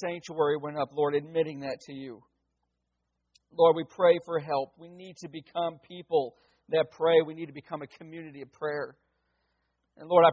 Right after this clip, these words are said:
pray that you will teach us, invigorate, provoke, motivate, lead us, Lord, into a deep, intimate, powerful, rich prayer life, one that will endure to our final day, Lord. Pray for that.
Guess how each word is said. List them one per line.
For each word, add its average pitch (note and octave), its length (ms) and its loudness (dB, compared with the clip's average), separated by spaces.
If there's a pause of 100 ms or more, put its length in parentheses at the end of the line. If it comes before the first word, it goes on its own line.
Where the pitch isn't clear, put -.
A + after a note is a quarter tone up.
pray F3+ 280 2
that E3+ 100 -8
you E3 100 -14
will D#3 140 -12
teach F#3 360 -16
us, D3 140 -10
invigorate, D#3+ 760 -2
provoke, E3 600 2
motivate, E3 720 0 (520)
lead F#3+ 380 -2
us, E3+ 180 -6
Lord, C#3+ 280 -2
into D3 280 -6
a C#3+ 60 -4
deep, F3+ 500 -16 (100)
intimate, E3+ 520 -10 (140)
powerful, E3+ 680 -2
rich F3 260 -10 (400)
prayer E3+ 340 2
life, E3 280 -2 (100)
one F3 260 -8
that E3 120 -2
will D#3+ 140 -6
endure E3 640 -10 (280)
to F3 80 6
our D3+ 140 6 (100)
final E3 320 -6
day, C3 320 -10
Lord. B2+ 340 -14 (840)
Pray E3+ 240 0
for D3+ 180 -16
that. C3 200 -12